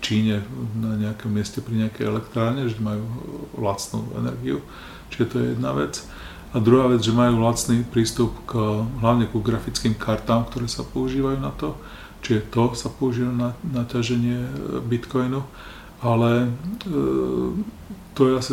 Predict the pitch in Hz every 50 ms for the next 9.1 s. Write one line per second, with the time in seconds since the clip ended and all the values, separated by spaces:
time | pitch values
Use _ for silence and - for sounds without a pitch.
0 | 123 127 - - 135 120 - - - - 139 127 123 117 - - - 135 117 -
1 | - 120 117 - - 120 - - 127 127 139 135 - 131 120 117 117 123 127 123
2 | 113 113 123 120 120 123 - 117 110 110 110 - - 120 110 107 104 - - -
3 | - 135 127 123 120 113 - - - 127 110 98 101 113 107 98 101 101 92 -
4 | - - - - - - - - - - 123 117 113 120 135 - - - 131 123
5 | 120 120 120 - - - 117 117 117 123 127 127 117 117 117 - - 120 117 113
6 | - 135 127 123 - - - 117 120 - - 120 110 113 120 120 117 120 120 117
7 | 117 110 - - - - - 123 120 120 120 - 117 113 117 123 117 120 113 113
8 | - - 117 110 117 113 110 - - - 139 139 131 - - - - - 123 120
9 | 117